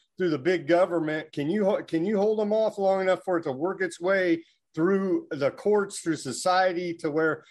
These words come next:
the public says, "Hey, this stuff's wrong"? It just takes a lot longer, I think, than you and I would like, because I'm right away saying, "No, it's wrong." And, and I guess these N P Cs, whatever, uh,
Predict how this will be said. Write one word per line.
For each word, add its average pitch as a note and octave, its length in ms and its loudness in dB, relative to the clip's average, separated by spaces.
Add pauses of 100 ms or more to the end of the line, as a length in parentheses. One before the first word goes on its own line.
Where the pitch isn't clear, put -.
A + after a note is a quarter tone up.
(180)
the D3 80 -2
public D#3 320 -2
says, D#3 200 -2
"Hey, C4 160 2
this D4+ 200 -6
stuff's C#3+ 300 -4
wrong"? E3+ 340 0
It D3 80 -2
just - 220 -10
takes G3 220 -2
a E3+ 40 0
lot E3 240 0
longer, D#3+ 400 2
I C#3 100 2
think, D3+ 240 -4
than C3 160 -2
you D3+ 200 2
and B2 120 -4
I E3+ 280 0
would C3+ 200 -2
like, C3+ 220 0
because C3+ 240 -6 (340)
I'm G#3+ 280 2
right E3+ 180 6
away F3 240 2
saying, D3 320 -4
"No, E3 220 2
it's C#3 160 -6
wrong." E3+ 520 2
And, C3 280 -2
and B2+ 280 -4
I A#2+ 100 0
guess E3+ 280 -2
these C3 220 -8
N D#3 160 -2
P D3+ 160 -10
Cs, E3 560 -4 (400)
whatever, D#3 520 0
uh, C3+ 260 0